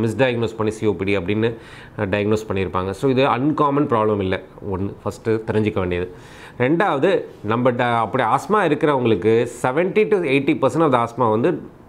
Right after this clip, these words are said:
totally well controlled with minimum medications for most of their life. So, ஆஸ்மான்றது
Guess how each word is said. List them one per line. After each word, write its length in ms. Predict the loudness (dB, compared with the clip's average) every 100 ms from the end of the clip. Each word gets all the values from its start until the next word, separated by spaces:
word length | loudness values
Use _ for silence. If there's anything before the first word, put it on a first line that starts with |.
| 2
totally 460 | 2 2 2 4
well 180 | 4 2
controlled 480 | 2 2 2 4 4
with 220 | 2 2
minimum 360 | 4 4 4 2
medications 380 | 0 0 0
for 260 | -2 0 0
most 280 | 4 2 2
of 100 | 2
their 120 | 2
life. 320 | 2 -2 -8 -18 -20 -20 -20 -20 -20 -20 -16
So, 280 | 0 2 4
ஆஸ்மான்றது 800 | 2 0 0 2 4 4 4